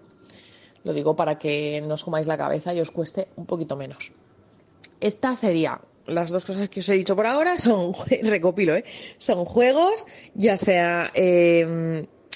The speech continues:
más tipo, mm, no sé cómo deciros, más tipo cartas o tal, o tipo digital. Y luego, eh, estaba el tema de las evaluaciones.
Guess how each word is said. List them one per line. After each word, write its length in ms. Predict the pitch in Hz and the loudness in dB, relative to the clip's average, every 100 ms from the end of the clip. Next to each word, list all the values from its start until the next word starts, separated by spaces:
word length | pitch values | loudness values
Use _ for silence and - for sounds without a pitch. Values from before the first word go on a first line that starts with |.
| - | -14
más 420 | - 190 175 170 - | -2 0 0 -4 -2
tipo, 840 | 202 165 175 170 170 170 170 165 | -2 2 4 6 4 4 4 2
mm, 1500 | 165 170 - _ _ _ 180 170 160 160 160 160 156 156 156 | -2 -6 -10 _ _ _ -6 -4 -4 -6 -6 -6 -8 -8 -6
no 120 | 156 | -6
sé 80 | 156 | -2
cómo 120 | 160 | 0
deciros, 440 | 160 165 175 - - - - - | 0 2 0 0 -10 -20 -14 -6
más 180 | 180 | -4
tipo 320 | - 175 151 147 | -2 0 0 0
cartas 960 | 185 214 196 185 175 185 180 180 185 180 | 0 0 -2 -2 -2 -2 -2 -4 -4 -2
o 600 | 160 151 147 147 147 151 | 0 2 2 2 0 -2
tal, 240 | 202 - - _ | -4 -6 -8 _
o 340 | - 170 220 - | 0 0 0 -2
tipo 180 | 185 175 | 0 0
digital. 440 | 170 202 190 311 466 - - - - _ _ _ _ | 0 0 0 -2 -2 -8 -20 -20 -20 _ _ _ _
Y 600 | - 269 269 262 254 254 254 | 0 4 4 4 4 4 6
luego, 480 | 269 277 311 - - _ _ _ - | 4 4 2 -2 -12 _ _ _ 0
eh, 280 | 202 190 | 4 4
estaba 300 | 180 175 202 | 4 2 -2
el 60 | 208 | 0
tema 180 | 220 247 | 0 0
de 80 | 175 | 0
las 160 | 165 | 0
evaluaciones. 680 | 156 139 139 - 139 - - | 0 0 0 -2 -4 -4 -6